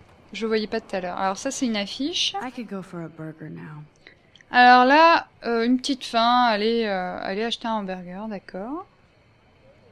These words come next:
Speaker 1: Enquête d'aventure épique.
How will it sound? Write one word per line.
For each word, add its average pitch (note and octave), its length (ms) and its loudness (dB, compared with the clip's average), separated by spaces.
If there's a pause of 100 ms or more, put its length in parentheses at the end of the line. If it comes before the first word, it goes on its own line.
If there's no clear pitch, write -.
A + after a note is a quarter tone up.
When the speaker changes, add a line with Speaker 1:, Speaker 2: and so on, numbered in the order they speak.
(2500)
Speaker 1:
Enquête C4 320 -4
d'aventure B3 420 0
épique. - 560 -8